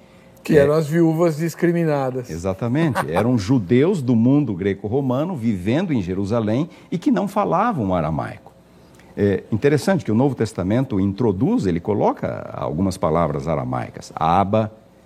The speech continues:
Speaker 2: Pai, é, Maranata, Amém. É, mas não temos a palavra Yehoshua no Novo Testamento.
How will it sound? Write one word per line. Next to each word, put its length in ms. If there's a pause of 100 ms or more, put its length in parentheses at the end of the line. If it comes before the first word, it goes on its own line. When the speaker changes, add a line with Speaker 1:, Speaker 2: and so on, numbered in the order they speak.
(300)
Speaker 2:
Pai, 500 (580)
é, 460
Maranata, 1000 (460)
Amém. 760 (520)
É, 400 (240)
mas 240
não 140
temos 360
a 80
palavra 460
Yehoshua 720
no 100
Novo 240
Testamento. 680